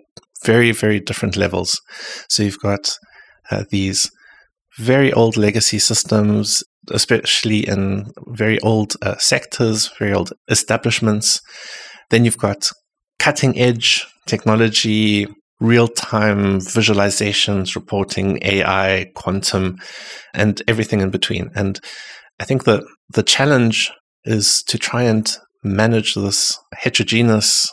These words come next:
environment. So you've got, uh, when you're a company that has been around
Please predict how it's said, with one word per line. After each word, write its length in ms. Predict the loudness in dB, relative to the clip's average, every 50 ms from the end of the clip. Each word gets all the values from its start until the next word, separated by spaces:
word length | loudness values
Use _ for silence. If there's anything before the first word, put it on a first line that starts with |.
| -4 -4
environment. 580 | -2 0 2 2 2 4 4 2 2 0 0 -2
So 140 | -2 0 0
you've 260 | -2 -2 -4 -6 -4
got, 280 | -4 -2 -2 -2 -4 -6 -8 -12 -16 -16 -16 -16 -18 -18 -20 -20 _ -8
uh, 200 | -6 -4 -4 0
when 180 | 2 2 4
you're 360 | 4 2 0 -2 -4 -8 -12 -18 -20 _ _ _ _ _
a 80 | -8 -6
company 580 | -2 -2 -2 0 0 2 2 4 4 2 0 -2 -6 -12 -16 -8
that 160 | -6 -4 -4 -2
has 140 | -4 -2
been 180 | 0 0 2 4
around 640 | 4 4 4 4 4 2 2 2 0 -2 -4 -6